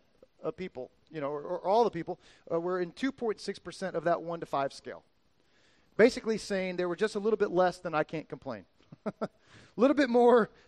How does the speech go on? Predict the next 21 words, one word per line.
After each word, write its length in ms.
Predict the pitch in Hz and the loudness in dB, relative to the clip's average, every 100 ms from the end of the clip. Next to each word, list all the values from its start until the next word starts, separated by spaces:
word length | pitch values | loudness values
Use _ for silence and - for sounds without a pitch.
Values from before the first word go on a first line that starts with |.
| - | 0
than 380 | 196 214 214 208 | 4 4 2 0
miserable, 640 | 202 226 190 165 160 165 170 _ _ | 2 2 2 -2 0 0 -2 _ _
but 100 | 170 | -4
not 280 | 196 233 214 - - | 4 4 4 -2 0
quite 380 | 226 226 208 - | 6 8 6 0
to 320 | 208 196 196 | -2 0 2
"I 120 | 175 | 2
can't 280 | - 190 - | 2 -6 -6
complain." 460 | 170 - 254 165 - _ _ - _ _ _ _ - | -10 -6 -6 -6 -10 _ _ -20 _ _ _ _ -8
Isn't 80 | 196 | -4
that 120 | 254 | -2
crazy? 520 | - 226 254 285 277 - _ _ _ _ _ _ - | 2 2 2 -4 -8 -12 _ _ _ _ _ _ -8
So 380 | - 262 254 - | 4 6 6 0
what 320 | 220 240 - | 2 2 4
they 220 | 233 233 | 6 6
learned 500 | 202 226 294 359 320 | 6 2 2 2 0
was 600 | 214 190 180 208 233 - _ _ _ _ _ _ _ _ _ _ _ _ _ _ _ _ _ _ 147 | 4 6 6 4 0 -12 _ _ _ _ _ _ _ _ _ _ _ _ _ _ _ _ _ _ 2
that 420 | 220 226 214 - _ _ _ _ _ _ _ - | 6 6 4 -2 _ _ _ _ _ _ _ -4
the 100 | 202 | 0
good 260 | 233 311 | 2 2
life 540 | 247 165 156 214 - | 2 4 2 0 -6